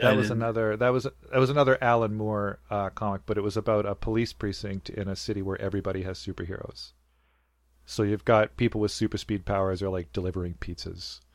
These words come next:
Speaker 1: You know, there's people with heat vision are, like, just cooking hot dogs at the hot dog stand. You know, like, there's just people doing stuff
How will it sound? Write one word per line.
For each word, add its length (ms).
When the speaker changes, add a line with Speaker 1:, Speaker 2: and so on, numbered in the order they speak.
Speaker 1:
You 80
know, 120
there's 300
people 240
with 160
heat 240
vision 360
are, 100
like, 200
just 260
cooking 260
hot 220
dogs 300
at 80
the 80
hot 220
dog 220
stand. 380
You 60
know, 120
like, 120
there's 220
just 220
people 300
doing 400
stuff 580